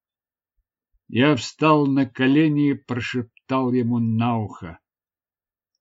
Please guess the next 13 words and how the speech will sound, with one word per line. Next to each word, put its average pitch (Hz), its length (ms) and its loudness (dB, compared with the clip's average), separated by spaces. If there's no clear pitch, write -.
«Я 101 300 -6
хочу - 560 -12
знать 110 760 -8
все, 139 340 -4
что 127 400 -12
происходит 131 880 -4
с 92 280 -16
девушкой 151 920 -4
по 117 140 -4
имени 135 500 0
Джанай. 120 840 -6
То 131 140 0
есть, 127 300 -2